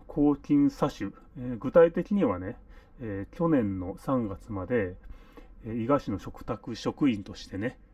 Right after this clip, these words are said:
まあ、勤務して給料をもらったっていうことになってるんだけども、実際は勤務してないぞという、まあ、そういうお話をいたしたいと思います。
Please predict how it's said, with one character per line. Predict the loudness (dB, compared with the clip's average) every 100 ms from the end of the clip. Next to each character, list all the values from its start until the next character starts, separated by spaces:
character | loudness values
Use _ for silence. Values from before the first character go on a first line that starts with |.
| -12
ま | -8
あ、 |
勤 | 0 2 4
務 | 2
し | -2 0
て | 2 2 -2 -20 -20
給 | 0 6 6
料 | 4 0
を |
も | 2
ら | 4 4
っ |
た | 4 4
っ | 4
て | -2 2
い | 2
う |
こ | 4
と | 4
に | 6
な | 4
っ | 4
て | _ 4
る | 4
ん | 6
だ | 4
け | 4
ど | 4
も、 | 4 4
実 | 2 -2
際 | 4 6 6
は | 4 2 -4 -20 -20 -20 -4
勤 | 4 6 6
務 | 4
し | 0
て | 2
な | 6 4
い | 4
ぞ | 0
と | 0
い | 0
う、 | 2
ま | 2
あ、 |
そ | 4 6
う | 6
い |
う | 6 4
お |
話 | 4 4 2 0
を | 0 2
い |
た | 0
し | 4
た | 4
い | 4
と | 0
思 | -6
い | -6
ま | -8
す。 | -10